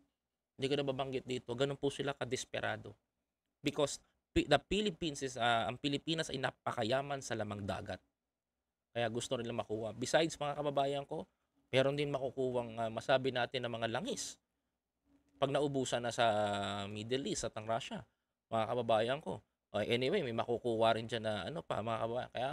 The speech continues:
ito, nakakapag-, nakakasama nga lang ng loob, mga kababayan ko eh.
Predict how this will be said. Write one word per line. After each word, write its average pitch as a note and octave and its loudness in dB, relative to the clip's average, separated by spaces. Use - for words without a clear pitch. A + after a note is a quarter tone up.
ito, - -2
nakakapag-, C3+ 0
nakakasama C#3 2
nga C#3 6
lang C#3 2
ng C3 0
loob, C3+ 2
mga A#2 -2
kababayan A2+ 0
ko - -8
eh. G2+ -8